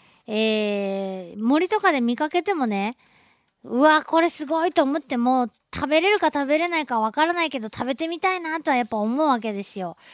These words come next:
で、もうやっぱり、えー、キノコはほんとシャレにならないぐらい死ぬこともあるような成分を持ってるキノコもありますしね。気をつけないといけないわけですが、あの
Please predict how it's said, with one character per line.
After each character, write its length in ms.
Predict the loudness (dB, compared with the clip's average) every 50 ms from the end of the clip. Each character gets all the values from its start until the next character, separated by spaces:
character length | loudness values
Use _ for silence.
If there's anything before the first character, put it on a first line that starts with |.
| -20 -20 _ _
で、 280 | 2 4 4 4 4 2
も 280 | 2 4 6 8 8 8
う 60 | 6
や 100 | 4 -2
っ 20 |
ぱ 160 | 2 2 2
り、 540 | 4 4 2 0 -2 -2 -4 -4 -4 -2 -2
え 20 | -2
ー、 40 | -2
キ 120 | -2 -2
ノ 140 | -2 -2 0
コ 100 | 0 0
は 80 | 0 0
ほ 140 | 0 -2
ん 20 | -2
と 80 | -2
シ 140 | -4 -4 0
ャ 80 | 0 0
レ 100 | 0 0
に 80 | -2
な 140 | -2 -2 -2
ら 100 | -2 -2
な 160 | -2 -2 -4
い 640 | -4 -4 -6 -6 -6 -4 -4 -2 -2 -4 -4 -4 -4
ぐ 120 | -2 -2
ら 140 | 0 0 -2
い 80 | -4 -8 -16 -20 _
死 160 | -12 -6 -4
ぬ 120 | -2 -2 -2
こ 120 | -2 -2
と 140 | -2 0 -2
も 140 | 0 0 0
あ 80 | 0
る 100 | 0 0
よ 80 | -2 -2
う 40 | -2
な 120 | -2 -4
成 180 | -2 0 0 0
分 140 | 0 -2 -2
を 60 | -2
持 160 | -2 -2 -4
っ 40 | -4
て 140 | -4 -6 -6
る 80 | -6
キ 140 | -4 -4 -4
ノ 100 | -4 -4
コ 100 | -4 -6
も 200 | -6 -6 -8 -10 -12 -20 -20 -20 -20 -20 -12
あ 140 | -6 -2 0
り 80 | 0 0
ま 180 | 2 0 0
す 120 | -2 -4 -8
し 140 | -8 -4
ね。 260 | -4 -2 -2 -2 -4 -8 _ _ _ _ _ _ _ _ _ _ -6
気 100 | -4 -4
を 60 | -4
つ 80 | -4 -2
け 140 | -2 0
な 140 | 0 2 0
い 80 | 0 -2
と 200 | -4 -8 -10 -10
い 80 | -10
け 160 | -6 -4 -2 0
な 120 | 0 0
い 60 | 0
わ 100 | 0 -2 -4
け 120 | -6 -8
で 120 | -10 -10
す 120 | -10 -10 -8
が、 260 | -6 -4 -4 -6 -6 -12 -20 -20 -20 -20 -20 -16 -10
あ 220 | -6 -4 -2 0
の 1120 | 0 -2 -2 -2 -4 -4 -4 -4 -6 -6 -6 -8 -8 -8 -10 -10 -12 -12 -14 -16 -18 -20